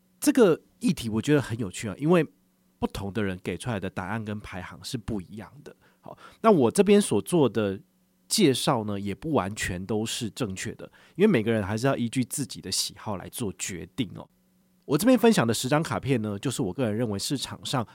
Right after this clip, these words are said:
蛮具竞争力，而且你应该要了解的。至于你最后要不要办，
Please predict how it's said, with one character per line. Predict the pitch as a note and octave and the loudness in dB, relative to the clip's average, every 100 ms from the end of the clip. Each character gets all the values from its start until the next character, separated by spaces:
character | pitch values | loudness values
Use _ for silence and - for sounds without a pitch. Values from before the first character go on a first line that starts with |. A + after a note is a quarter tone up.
| - | -10
蛮 | G2+ G#2+ | -6 -4
具 | - D3+ | -2 -2
竞 | - C#3 | 0 -4
争 | A2+ A2 B2+ | -4 -6 -6
力， | G2+ - - | -8 -10 -12
而 | A2 | -8
且 | C#3 - G2+ | -4 -4 -4
你 | F2+ - | -8 -10
应 | C#3+ D#3 | -6 -2
该 | C#3 | 0
要 | C3 | 0
了 | A2 E2 | -2 -6
解 | - G2 - | -8 -10 -12
的。 | - _ _ _ | -20 _ _ _
至 | - A3 | -2 0
于 | C#3 | 0
你 | A2 | -2
最 | - F3 | 2 2
后 | D3+ D3+ | 4 4
要 | C3 | 4
不 | |
要 | A2+ | 2
办， | A2+ B2 | 0 -2